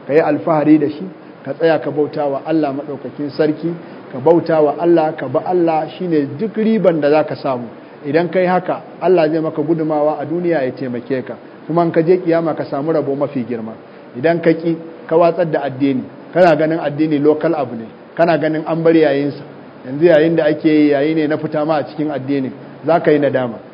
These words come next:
A duniyan ba za ka samu taimakon Allah ba, sannan kuma a kiyama za ka ƙare ka koma ka shiga wutan jahannama. Allah ya kiyaye.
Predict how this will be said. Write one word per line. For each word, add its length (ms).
A 80
duniyan 380
ba 80
za 120
ka 100
samu 260
taimakon 460
Allah 300
ba, 200
sannan 300
kuma 180
a 60
kiyama 480
za 140
ka 100
ƙare 260
ka 80
koma 240
ka 80
shiga 200
wutan 260
jahannama. 440
Allah 200
ya 60
kiyaye. 420